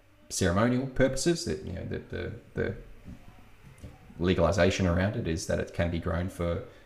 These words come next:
for ceremonial purposes. So I was able to go out there and, um, participate in,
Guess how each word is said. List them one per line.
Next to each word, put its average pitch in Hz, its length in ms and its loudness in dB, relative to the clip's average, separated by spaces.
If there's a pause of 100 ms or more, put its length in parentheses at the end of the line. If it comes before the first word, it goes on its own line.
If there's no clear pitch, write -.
for - 80 -10
ceremonial 87 500 0
purposes. - 440 -2
So 87 140 0
I - 20 2
was 85 100 0
able 85 160 2
to 80 60 0
go 85 120 -2
out 85 200 2
there 87 140 2
and, 85 160 0 (500)
um, 90 320 -4 (160)
participate 101 640 2
in, 87 320 0